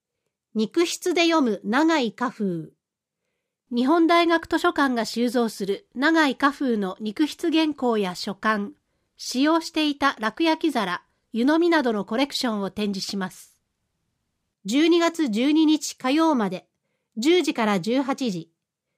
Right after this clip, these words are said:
当日直接会場へ。会期中の日程や時間は、日本大学法学部分館開館時間に準ずる。会場、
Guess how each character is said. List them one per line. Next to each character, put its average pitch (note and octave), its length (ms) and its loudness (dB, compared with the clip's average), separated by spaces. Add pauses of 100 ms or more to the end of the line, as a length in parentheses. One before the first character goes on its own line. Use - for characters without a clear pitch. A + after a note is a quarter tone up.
(140)
当 C4 180 2
日 E4 340 0
直 A#3 120 -2
接 - 280 -4
会 A#3+ 220 -2
場 G#3 260 0
へ。 F3 140 -12 (1000)
会 D4 260 0
期 - 120 -16
中 D#4+ 280 2
の D4 140 4
日 B3 200 0 (100)
程 C#4+ 180 2
や C4 120 2
時 G#3 140 -6
間 A3+ 280 0
は、 G3 200 -2 (260)
日 G#3 120 -2
本 D4+ 240 4
大 D#4 200 2
学 - 280 -4
法 B3+ 260 0
学 C#4+ 280 0
部 F#3+ 140 -2
分 A#3 260 -2
館 G#3+ 320 -2
開 C4+ 200 -4
館 C#4+ 220 2
時 D4 100 0
間 G3+ 220 -2
に E3+ 140 -2
準 F3+ 240 -2
ず E3 140 -8
る。 D3 180 -16 (1300)
会 C#4 240 0
場、 C4 420 0